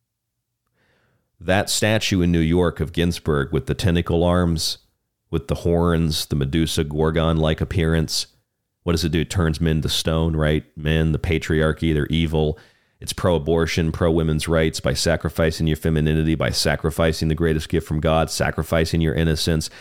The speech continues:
sacrificing what makes you physically feminine. Kinda sounds like the female is under attack,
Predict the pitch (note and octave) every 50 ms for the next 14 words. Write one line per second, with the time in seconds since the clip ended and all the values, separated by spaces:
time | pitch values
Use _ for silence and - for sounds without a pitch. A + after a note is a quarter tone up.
0 | - - - - - - - D2 D2+ - F2+ F2 - F2 E2+ E2 - F2+ E2+ D#2+
1 | A#1 C#2+ D#2 D#2+ E2 - - F2 D#2+ C#2+ - - E2 D2+ E2+ F2 - - F2+ E2+
2 | - - F2 E2+ E2+ E2+ E2+ E2 E2 E2+ E2+ - _ _ _ _ _ _ _ _
3 | _ _ - - A2+ A2+ G#2+ - A2 F#2+ F#2 F2 F#2 E2+ D#2+ D#2 - - - _
4 | _ _ _ _ _ _ _ _ _ _ _ _ _ _ _ _ _ _ _ _
5 | _ - D#2+ - - G#2 G#2 G2 F2 E2 D2+ D2 D2+ E2 E2 E2 D#2+ D2 C2 -
6 | - - G2 E2+ - - - - -